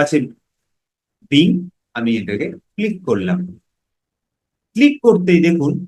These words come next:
আপনার সামনে এরকম একটি সিম্পল একটা ইন্টারফেস খুলে যাবে। হ্যাঁ,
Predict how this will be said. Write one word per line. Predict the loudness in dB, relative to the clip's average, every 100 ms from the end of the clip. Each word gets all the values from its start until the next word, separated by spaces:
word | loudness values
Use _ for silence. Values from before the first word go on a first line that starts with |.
| -4 -2
আপনার | 0 0 0 0
সামনে | 0 0 0 -2 -6 -16 _ _ _ _ -2
এরকম | 0 0 0 -2
একটি | 0 -4 -2
সিম্পল | 0 0 2 2 2 -2 -10 _ _ _ _ _ _ _ _ _ _ _ _ _ _ _ _ _ -20
একটা | -8 -4 -4 -6 _ _ _ _ -4
ইন্টারফেস | -2 2 0 2 -2 -2
খুলে | -2 0
যাবে। | 0 -4 -8 -18 _ _ _ -4
হ্যাঁ, | -2